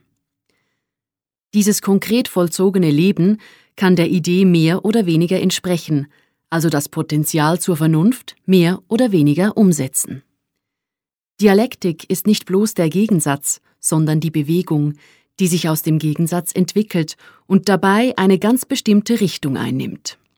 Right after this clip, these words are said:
So realisiert der Mensch im Rahmen eines Prozesses, der in der Spannung zwischen Wesen und Erscheinung stattfindet, immer mehr das in ihm angelegte Potenzial. Und so verwirklicht der Mensch im Laufe der Zeit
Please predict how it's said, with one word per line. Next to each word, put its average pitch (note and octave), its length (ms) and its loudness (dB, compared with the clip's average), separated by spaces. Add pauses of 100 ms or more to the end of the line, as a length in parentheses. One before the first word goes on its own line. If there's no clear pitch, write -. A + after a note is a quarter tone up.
(1040)
So G3+ 600 0
realisiert G3 600 2
der F#3 100 2
Mensch D#3+ 340 2
im E3 160 0
Rahmen D#3 400 2
eines G3+ 260 0
Prozesses, G3+ 760 -4 (340)
der F3+ 140 2
in F#3 100 4
der F3 120 0
Spannung G3+ 520 0
zwischen D#3 400 -4
Wesen D3+ 380 0
und F3+ 160 -2
Erscheinung E3 460 0
stattfindet, F#3 760 -2 (360)
immer C4 220 6
mehr G#3 380 4 (240)
das D#3+ 160 -6
in F3 140 0
ihm A#3 300 4
angelegte D#3+ 680 -2
Potenzial. D#3+ 800 -6 (640)
Und G3+ 160 -2
so B3 100 0
verwirklicht A#3 680 0
der E3 80 0
Mensch E3 320 0
im E3 140 0
Laufe D#3 320 -2
der D#3 160 -4
Zeit F#3 420 -6